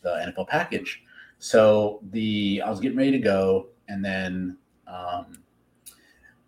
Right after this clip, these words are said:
my girlfriend doesn't go with me, and she's getting ready, and then she wasn't ready yet by the time the game kicked off. And I am one of those fans who are like, "I do not wanna leave, you know,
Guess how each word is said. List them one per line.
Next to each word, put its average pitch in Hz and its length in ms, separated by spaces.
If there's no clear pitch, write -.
my 110 100
girlfriend 110 340
doesn't 107 160
go 104 100
with 95 200
me, 92 300
and 92 360
she's 107 220
getting 104 220
ready, 92 380
and 98 120
then 92 340
she - 220
wasn't 170 280
ready 104 180
yet 98 440
by 101 120
the 95 80
time 95 220
the 95 80
game 90 300
kicked 98 220
off. - 300
And 95 420
I 123 320
am 120 180
one 117 100
of 107 60
those 104 140
fans 101 340
who 107 60
are - 20
like, 95 220
"I 107 60
do 107 120
not 98 240
wanna 101 160
leave, 98 540
you 101 80
know, 90 380